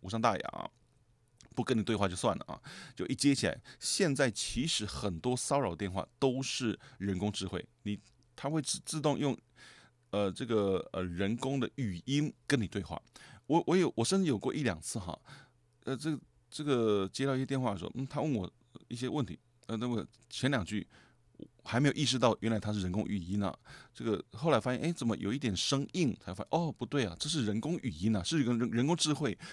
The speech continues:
不是真人在跟我讲话哈。所以现在其实电话诈骗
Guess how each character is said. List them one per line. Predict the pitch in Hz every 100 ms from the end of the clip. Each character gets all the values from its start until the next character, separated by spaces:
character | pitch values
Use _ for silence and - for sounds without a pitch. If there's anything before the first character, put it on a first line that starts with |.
| -
不 | -
是 | 156 175
真 | - 196
人 | 190 123
在 | 135
跟 | 123
我 | 127
讲 | -
话 | 92 104
哈。 | 78 - - - -
所 | - 185
以 | 180
现 | -
在 | 165
其 | 151 139
实 | 127 -
电 | 165 143
话 | 139
诈 | -
骗 | 135